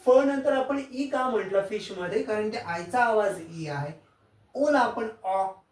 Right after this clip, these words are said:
पाठांतर करतो, जसं की रॉक, शॉक कुठलाही, किंवा अगदीच फ्रॉग,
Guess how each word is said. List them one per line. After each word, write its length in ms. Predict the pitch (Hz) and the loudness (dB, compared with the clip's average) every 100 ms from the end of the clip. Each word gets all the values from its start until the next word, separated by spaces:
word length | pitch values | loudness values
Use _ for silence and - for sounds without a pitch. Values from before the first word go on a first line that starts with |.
| - | -6
पाठांतर 480 | 190 185 185 190 185 | -4 -4 -4 -4 -4
करतो, 440 | 180 160 185 180 - - | -8 -8 -10 -14 -18 -8
जसं 240 | 180 196 | -6 -6
की 140 | 185 196 | -6 -4
रॉक, 580 | 160 175 185 180 - - | -2 2 4 2 -2 -16
शॉक 560 | - - 190 180 180 - _ _ | -18 -2 0 0 -4 -12 _ _
कुठलाही, 340 | 160 180 175 | -10 -8 -8
किंवा 260 | - 269 311 | -10 -6 -4
अगदीच 400 | 220 185 240 - - _ _ _ | -4 -4 -8 -10 -20 _ _ _
फ्रॉग, 520 | - - - - 127 | -4 4 6 6 0